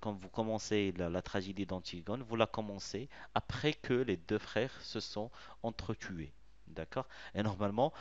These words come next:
on ne pourra jamais exp-, exp-, euh, comprendre un film, d'accord, qui a été, euh, qui, normalement, qui a commencé depuis une, une heure. D'accord ? Alors que le film en entier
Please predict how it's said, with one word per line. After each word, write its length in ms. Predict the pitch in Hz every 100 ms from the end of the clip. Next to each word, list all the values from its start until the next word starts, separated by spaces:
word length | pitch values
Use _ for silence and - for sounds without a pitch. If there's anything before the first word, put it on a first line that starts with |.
| - -
on 40 | 104
ne 60 |
pourra 320 | - - 104 110
jamais 340 | 127 135 135
exp-, 440 | - 127 - - - - -
exp-, 320 | - - - - -
euh, 340 | 107 104 101 90 - -
comprendre 480 | - 123 - 123 104
un 100 | 107
film, 380 | - - 170 208 - - - -
d'accord, 380 | 104 - - -
qui 180 | 120
a 60 | 117
été, 640 | 117 - - 127 147 107
euh, 200 | 90 80 69 -
qui, 180 | - 101
normalement, 460 | 101 98 104 110 123
qui 180 | -
a 40 | 107
commencé 440 | - 101 101 123
depuis 360 | 113 104 - 123 107
une, 300 | 113 110 107 - - - -
une 160 | 139
heure. 260 | 101 85 - - - - - - 92
D'accord ? 340 | 95 139 101
Alors 220 | 104 -
que 80 | 113
le 180 | 101 85
film 240 | - 117
en 160 | 107 104
entier 400 | 101 - 101 127